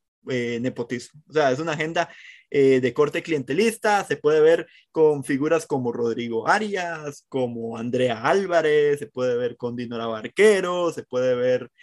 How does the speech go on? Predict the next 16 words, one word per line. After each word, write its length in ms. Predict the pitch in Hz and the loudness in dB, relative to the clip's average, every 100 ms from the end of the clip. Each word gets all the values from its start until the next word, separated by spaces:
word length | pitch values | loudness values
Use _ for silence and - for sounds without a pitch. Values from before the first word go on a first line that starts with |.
| - _ - | -20 _ 0
eh, 760 | 139 135 131 127 123 120 120 117 113 113 127 _ _ _ _ _ _ _ _ | 2 2 2 0 -2 -4 -6 -8 -12 -14 -18 _ _ _ _ _ _ _ _
no 180 | 135 123 | -10 2
sé, 460 | 165 147 113 107 | 6 6 4 -6
este, 180 | 110 127 | -10 -12
con 160 | 131 127 | -6 -4
el 140 | 120 | -4
papá 400 | - 113 143 160 | -6 -2 4 4
de 520 | 143 127 120 117 113 110 | 4 2 0 -2 -2 -2
Franji 320 | 147 143 139 | -2 0 -2
Nicolás, 680 | 123 110 160 208 220 165 135 | -4 -4 2 4 4 4 0
o 60 | |
sea, 200 | 143 139 - _ - | -4 -4 -6 _ -8
me 80 | |
explico, 480 | 127 202 214 151 - | -8 0 0 0 2
esas 400 | 151 170 - 220 | 4 4 4 -2
cuestiones 800 | - 214 - 214 196 190 214 - | 0 0 2 2 2 2 -6 -10